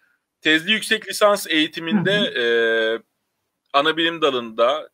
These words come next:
Speaker 1: e, verilmiş olan dersler var bel-, bir takım ve burada, e, mimarlıktan olduğu gibi iç mimarlıktan da ders alındığında yine bizim,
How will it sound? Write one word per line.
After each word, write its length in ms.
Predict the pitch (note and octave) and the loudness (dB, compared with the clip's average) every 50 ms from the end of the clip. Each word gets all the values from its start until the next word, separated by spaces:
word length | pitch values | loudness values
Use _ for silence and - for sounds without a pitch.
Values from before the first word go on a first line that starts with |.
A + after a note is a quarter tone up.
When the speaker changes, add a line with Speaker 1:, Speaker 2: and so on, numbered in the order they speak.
| _ - | _ -12
Speaker 1:
e, 100 | A#2 A2+ A2 A2 A2 A2 A2 A#2+ | -8 -8 -6 -6 -6 -6 -4 -2
verilmiş 360 | C3+ C3+ C3+ C3+ C3 - C3 | -2 -2 -2 -2 -6 -4 -2
olan 220 | B2 C#3 D#3+ E3 | 0 0 0 0
dersler 500 | D#3 D3+ C#3+ C#3+ - - D3 C3+ C3 B2 A2+ - _ | 2 2 2 0 0 0 2 4 4 4 0 -6 _
var 300 | - A2+ A2 G#2+ G#2 - - _ _ - | -12 -8 -8 -6 -8 -8 -12 _ _ -12
bel-, 200 | A2 G#2+ G#2+ G#2 _ _ _ _ _ _ | -12 -12 -12 -16 _ _ _ _ _ _
bir 80 | - A2+ | -20 -14
takım 460 | - G#2+ - - F#3+ A3+ D4 C4+ F#3 | -14 -14 -14 -14 -18 -20 -20 -10 -2
ve 320 | E3 E3+ E3 E3 E3 D#3+ D#3 | 2 4 4 4 2 0 -6
burada, 400 | D#3 D#3 D3+ D#3 E3 E3+ E3+ E3+ - _ _ _ _ _ _ - | -10 -6 -2 2 2 2 2 0 -4 _ _ _ _ _ _ -2
e, 360 | C3 A#2+ A2+ A2+ A2+ A2+ A2+ | 0 2 4 4 4 4 2
mimarlıktan 600 | A#2 C3 C#3 D3+ D#3 E3 D#3+ E3 E3 - F3 E3 | 0 -2 -2 -2 2 4 4 4 2 0 -2 -6
olduğu 260 | D#3+ D#3 D#3 D#3 D#3 | -4 -4 -6 -6 -8
gibi 240 | D#3 C#3 C3+ - G3+ G3 | -14 -14 -14 -12 -10 -10
iç 180 | F#3 - - | -8 -8 -8
mimarlıktan 680 | E3 D#3 D3+ C#3+ C#3+ D3 D3 _ - D#3+ D3+ D3 D3 | -6 0 2 2 2 2 0 _ 2 2 2 2 2
da 180 | C3+ A#2+ A2+ A2+ | 0 0 0 2
ders 260 | A#2 A2+ A2+ A2+ - | 2 2 2 2 -2
alındığında 380 | B2 A2+ A2 A2 A2 A2+ D3 F#3 | -6 -6 -6 -8 -12 -12 -10 -10
yine 240 | F#3+ F3 D#3+ D3+ D3 | -10 -10 -10 -12 -12
bizim, 320 | C#3 C#3 C#3+ C#3+ C#3+ - | -14 -14 -14 -14 -14 -14